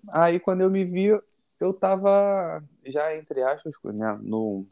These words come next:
num pequeno círculo de amizade, de, de fa-, família, como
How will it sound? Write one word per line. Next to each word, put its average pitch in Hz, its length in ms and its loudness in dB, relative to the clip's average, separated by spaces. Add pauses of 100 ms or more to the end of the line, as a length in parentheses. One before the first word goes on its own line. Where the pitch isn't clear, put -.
num 107 80 -6
pequeno 117 600 0
círculo 104 640 0
de 95 340 -2
amizade, 95 720 2
de, 98 300 -2
de 107 220 -12
fa-, - 140 -2
família, 139 400 2
como 190 580 2